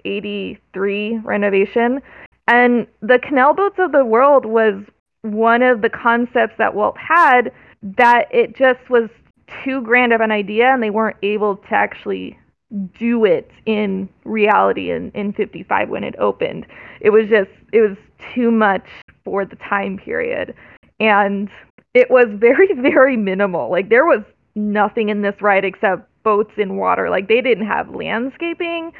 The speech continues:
They didn't have characters on this. It was just dirt and water and boats. And the boats didn't even run that well. They were constantly overheating.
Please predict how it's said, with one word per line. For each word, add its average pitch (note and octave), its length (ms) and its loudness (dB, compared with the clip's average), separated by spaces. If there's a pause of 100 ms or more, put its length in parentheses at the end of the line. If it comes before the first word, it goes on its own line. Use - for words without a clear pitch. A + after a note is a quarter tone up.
(280)
They A3+ 200 4
didn't A3 240 0
have F#3 460 -6 (200)
characters D#4+ 800 -2
on D#4 320 0
this. E4 220 -2 (120)
It B3 100 2
was B3+ 220 -2 (340)
just C4 340 2 (560)
dirt C#4+ 420 2 (380)
and A3+ 260 0
water C4 640 4
and A3 220 -2
boats. F#3+ 420 0
And G3+ 160 -4
the A3 60 -2
boats G#3+ 320 -4 (100)
didn't B3 360 -4
even G3+ 380 -6
run F#3+ 300 -2
that C#4 200 0
well. D#4 180 4
They A#3 100 2
were A3+ 100 2
constantly A#3 800 -4
overheating. G#3+ 920 -2